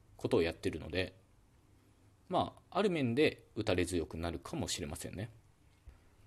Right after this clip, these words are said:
まあでも、実際そういう言い方する人いますからね。寝れとか見れとかね。あとは食べれとかね。うん、だから本当に日本語の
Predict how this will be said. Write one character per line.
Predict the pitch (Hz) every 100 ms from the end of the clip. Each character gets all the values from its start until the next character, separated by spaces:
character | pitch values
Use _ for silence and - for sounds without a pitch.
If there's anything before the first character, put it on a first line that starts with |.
| -
ま | 107 95
あ |
で | 90
も、 | 92 85 - - - _
実 | 101 101 -
際 | 104 95 90
そ | - 123
う |
い | 117
う |
言 | 113
い |
方 | 123 113
す | -
る | 107
人 | -
い | 95
ま | 139
す | -
か | 85
ら |
ね。 | 85
寝 | 80 92
れ | 104
と | 104
か | - 78
見 | 95 110
れ | 90
と | - 76
か | -
ね。 | 71 82 - - _ _ - - - -
あ | 95
と |
は | 82
食 | - 98
べ | 101 95
れ | 82
と | - 82
か | -
ね。 | 82 - - - _ _ _ - - - - -
う |
ん、 | 92 92
だ | 98
か | 98
ら | 95 - -
本 | 131
当 | 123
に | 113 107 113
日 | 120
本 | 127
語 | 127
の | 120 113